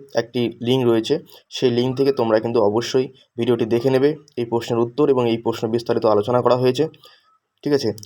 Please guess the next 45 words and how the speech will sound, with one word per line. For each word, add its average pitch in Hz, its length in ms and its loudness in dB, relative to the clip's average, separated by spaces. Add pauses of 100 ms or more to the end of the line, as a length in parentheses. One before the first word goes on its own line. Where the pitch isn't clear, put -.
(140)
এবং 135 220 2 (380)
আমাদের 123 240 2
এই 131 120 0
ভিডিওটি 120 240 0
যদি 127 140 0
ভালো 110 160 0
লেগে 117 180 4
থাকে 127 240 2
অবশ্যই 110 420 0 (880)
বন্ধুদের 117 360 0
মধ্যে 123 220 2
শেয়ার 113 200 0
করে 117 180 0
দিও, 127 140 2 (300)
সাবস্ক্রাইব 127 440 0
করে 131 140 4
দিও, 135 140 2
ঠিক 139 160 0
আছে? 131 240 2
একটা - 140 -2
লাইক 117 240 2
করে 110 160 -2
দিও। 92 160 -2 (920)
এই 135 100 -2
প্রশ্নগুলো 139 420 2
তোমরা 139 220 4
ভালো 117 120 2
করে 127 160 2
দেখে 113 220 0
নাও, 123 140 4
এই 120 100 0
প্রশ্নগুলো 120 360 -2
তোমরা 123 200 0
পড়বে, 107 260 0
কারণ 110 220 2
এই 110 100 -4
প্রশ্নগুলো 123 420 -6
তোমাদের 110 240 0
কিন্তু 117 180 -2 (360)
পরীক্ষায় 110 360 -4
আসবে। 107 280 0 (440)
এবং 127 240 2
এই 139 140 2
প্রশ্নের 139 360 -2
যে 143 100 0